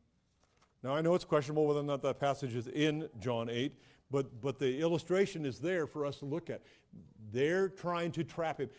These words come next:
They want him to do something that would have been really, really mean, really, really sad. How often do you think it was happening even back then?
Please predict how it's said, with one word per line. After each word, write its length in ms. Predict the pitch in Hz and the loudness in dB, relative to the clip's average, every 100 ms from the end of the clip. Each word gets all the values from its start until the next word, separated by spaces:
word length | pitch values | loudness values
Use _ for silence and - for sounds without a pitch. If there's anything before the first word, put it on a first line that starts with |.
| - 113 | -14 2
They 200 | 156 214 | 6 6
want 240 | 220 196 | 6 4
him 100 | 208 | 4
to 100 | 185 | 2
do 160 | 175 190 | 4 2
something 360 | 196 151 160 | 0 -2 -2
that 120 | 156 | 0
would 120 | 147 160 | 0 0
have 100 | 143 | 2
been 180 | 139 | 0
really, 260 | 135 147 147 | 0 0 0
really 280 | 135 135 117 - _ | 0 -2 -4 -8 _
mean, 420 | 107 117 113 98 82 - _ _ _ _ _ | -6 -4 -4 -4 -10 -20 _ _ _ _ _
really, 300 | 131 170 180 | 2 4 4
really 240 | 165 170 147 | 2 0 0
sad. 440 | - 147 131 98 87 _ _ _ - | 0 2 2 0 -8 _ _ _ -2
How 200 | 165 185 | 4 6
often 280 | 185 180 | 6 4
do 40 | 180 | 0
you 60 | |
think 180 | 165 180 | 0 0
it 40 | 165 | 0
was 160 | 147 | 0
happening 420 | 160 160 160 131 | -2 -2 -2 -4
even 220 | 131 143 135 | -4 -4 -4
back 200 | 127 123 | -4 -6
then? 220 | 123 | -10